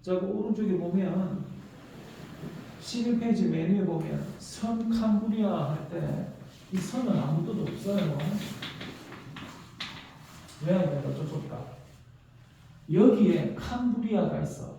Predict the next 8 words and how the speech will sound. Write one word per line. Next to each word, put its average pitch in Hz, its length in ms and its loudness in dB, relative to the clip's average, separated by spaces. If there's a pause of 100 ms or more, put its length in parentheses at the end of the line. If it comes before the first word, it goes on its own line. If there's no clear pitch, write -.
요거는 185 240 4
선생님 214 520 4
할 - 140 0
때, - 140 -8
선생님, 180 580 2
센세. 180 580 -2 (1800)
캄브리아에 208 680 4
앞선다. 175 560 -2